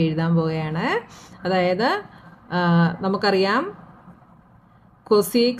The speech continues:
square A minus cot square A is equal to one. ഇങ്ങനെ ഒരു ഐഡന്റിറ്റി നമ്മുടെ, നമുക്കറിയാം അല്ലേ? ഈ ഐഡന്റിറ്റി ഞാനിവിടെ apply ചെയ്യാനായിട്ട്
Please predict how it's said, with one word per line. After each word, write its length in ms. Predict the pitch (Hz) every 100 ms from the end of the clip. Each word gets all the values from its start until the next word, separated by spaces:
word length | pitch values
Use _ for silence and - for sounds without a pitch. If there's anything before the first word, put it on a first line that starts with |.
| -
square 500 | - 226 220 233 226 196 190
A 40 | 202 202
minus 580 | 175 160 156 165 262 370 - - - - _ -
cot 300 | 185 196 196 -
square 500 | - 214 214 220 202 175 175
A 20 | 185 170
is 160 | 170 175
equal 260 | 170 170 175 202
to 100 | 320 440 - - - - - 175 170
one. 120 | 170 - - - - -
ഇങ്ങനെ 200 | 214 220 208
ഒരു 100 | 202
ഐഡന്റിറ്റി 380 | 190 202 202 226 311
നമ്മുടെ, 240 | 226 180 190 175
നമുക്കറിയാം 480 | 185 180 165 175 311
അല്ലേ? 160 | 240 - - - - - 240
ഈ 20 | 294 320 185
ഐഡന്റിറ്റി 440 | 180 180 170 240 320
ഞാനിവിടെ 360 | 190 175 175 170
apply 240 | 160 170 180 175
ചെയ്യാനായിട്ട് 420 | 160 165 160